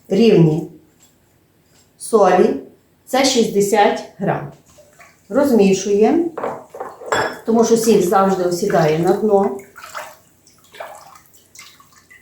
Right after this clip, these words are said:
І при нагріванні вона пристає до дна каструлі.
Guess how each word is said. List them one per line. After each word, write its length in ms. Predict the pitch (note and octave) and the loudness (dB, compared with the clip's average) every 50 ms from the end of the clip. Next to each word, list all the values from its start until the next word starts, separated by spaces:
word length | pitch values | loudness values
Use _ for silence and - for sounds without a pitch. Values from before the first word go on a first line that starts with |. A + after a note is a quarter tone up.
| _ _ _ - - - - _ _ _ - - - - - _ | _ _ _ -20 -18 -18 -20 _ _ _ -20 -20 -20 -20 -8 _
І 60 | A#3 | -4
при 180 | A#3+ B3 A#3 A#3+ | -2 0 0 2
нагріванні 720 | A#3+ A#3+ B3 - - B3+ A#3+ C4 B3+ C4 B3+ B3 A#3 A3+ | 4 4 4 4 2 2 0 2 2 2 2 2 2 2
вона 260 | A3 A3 A3 A3 A3 | 4 4 2 2 0
пристає 680 | - - G3+ G3 - - G3+ G3 G3 G3+ G3 F#3+ F#3 - - - - - - _ _ _ - - - - _ _ _ _ _ - - _ _ _ _ - - - - _ - | -2 -4 -6 -6 -6 -4 -4 -2 2 2 2 2 0 -4 -8 -16 -18 -20 -20 _ _ _ -20 -20 -20 -20 _ _ _ _ _ -20 -20 _ _ _ _ -20 -20 -20 -20 _ -12
до 160 | F#3+ F#3 F#3 | -4 -2 -2
дна 300 | E3 F3 E3+ E3 D#3+ E3 | 0 2 2 0 0 0
каструлі. 540 | - F3 F3 - - - D#3 D3 C#3+ - | -4 -10 -12 -12 -14 -10 -8 -8 -8 -8